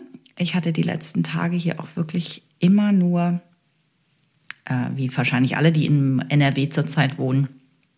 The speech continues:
ähm, winterliche Temperaturen fast wieder. Und das hebt die Stimmung natürlich auch nicht. Also ich brauche, und ich denke, da geht's dir nicht anders,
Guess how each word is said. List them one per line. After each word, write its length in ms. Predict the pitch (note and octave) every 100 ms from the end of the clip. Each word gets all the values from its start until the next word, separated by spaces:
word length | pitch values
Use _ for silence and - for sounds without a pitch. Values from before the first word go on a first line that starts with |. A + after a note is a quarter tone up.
| _ _ _ - _ _ _
ähm, 400 | A#2+ A#2+ A#2+ B2+ -
winterliche 600 | E3 F#3 D#3+ C3 C3 -
Temperaturen 760 | C3+ C3 C3+ C3+ - C3+ C#3
fast 320 | - D3+ -
wieder. 220 | E3 -
Und 120 | - D3+
das 220 | D3+ - - - - - -
hebt 240 | G3+ -
die 80 | F3+
Stimmung 380 | - F3+ F#3 D#3+
natürlich 560 | D3 - D3+ C#3 -
auch 200 | C3+ C3+
nicht. 280 | D#3 C3 -
Also 400 | C#3+ D3 A1 A1 - -
ich 300 | - - - _ -
brauche, 560 | - C#3 D#3 D#3 D#3
und 80 | C#3+
ich 140 | C#3
denke, 180 | - D3
da 60 | D3+
geht's 240 | D3+ D#3
dir 100 | C#3+
nicht 240 | C#3 C3+ -
anders, 380 | C#3+ C#3+ D3